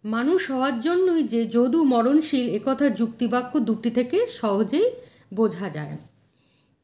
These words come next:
এবার আমরা দেখে নিই নিরপেক্ষ ন্যায়ের গঠনে, গঠন। প্রত্যেকটি নিরপেক্ষ ন্যায় তিনটি বচন দ্বারা গঠিত।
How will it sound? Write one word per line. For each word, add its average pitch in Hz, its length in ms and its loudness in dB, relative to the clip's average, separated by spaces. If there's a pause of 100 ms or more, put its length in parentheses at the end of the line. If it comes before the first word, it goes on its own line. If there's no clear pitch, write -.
(300)
এবার 359 300 -2
আমরা 240 340 0 (800)
দেখে 262 400 -2
নিই 320 240 6
নিরপেক্ষ 254 520 0
ন্যায়ের 277 340 2
গঠনে, 220 600 0 (600)
গঠন। 254 380 0 (440)
প্রত্যেকটি 330 580 0
নিরপেক্ষ 294 560 2
ন্যায় 320 360 4
তিনটি 262 320 4
বচন 285 380 2
দ্বারা 294 220 4
গঠিত। - 440 -2